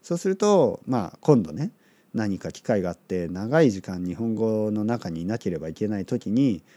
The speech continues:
「あ、大丈夫だ」と。頭がこうフリーズする感じがないな。ね、そういうことになります。というわけで、なかなかいいアドバイスだっ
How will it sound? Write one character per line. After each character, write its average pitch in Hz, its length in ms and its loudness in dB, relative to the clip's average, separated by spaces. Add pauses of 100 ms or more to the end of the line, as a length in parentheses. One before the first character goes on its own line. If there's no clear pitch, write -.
(160)
「あ、 139 200 4 (180)
大 123 240 4
丈 120 140 0
夫 92 80 -6
だ」 - 140 -12
と。 - 80 -20 (640)
頭 123 300 -2
が 95 100 -4
こ 90 140 -10
う 82 40 -10
フ - 120 -8
リ 131 160 6
ー - 20 2
ズ 117 120 -2
す 110 120 -10
る 113 100 -4
感 107 220 -6
じ 107 80 -6
が 98 100 -4
な 110 140 -2
い 87 80 -4
な。 90 160 -10 (400)
ね、 202 160 -4
そ - 140 -4
う - 20 0
い - 20 0
う - 40 -6
こ - 80 -10
と - 80 -14
に - 60 -20 (340)
な - 100 -12
り - 80 -16
ま - 120 -20
す。 - 100 -20 (260)
と 175 60 2
い 185 60 8
う - 20 4
わ 143 80 4
け - 80 -6
で、 - 60 -14 (800)
な 117 200 -2
か - 220 2
な 127 180 4
か 127 120 4 (100)
い 117 40 6
い 127 320 2 (580)
ア 98 100 -4
ド 95 80 -6
バ 85 160 -6
イ 82 60 -8
ス - 80 -16
だ 85 80 -8
っ - 40 -10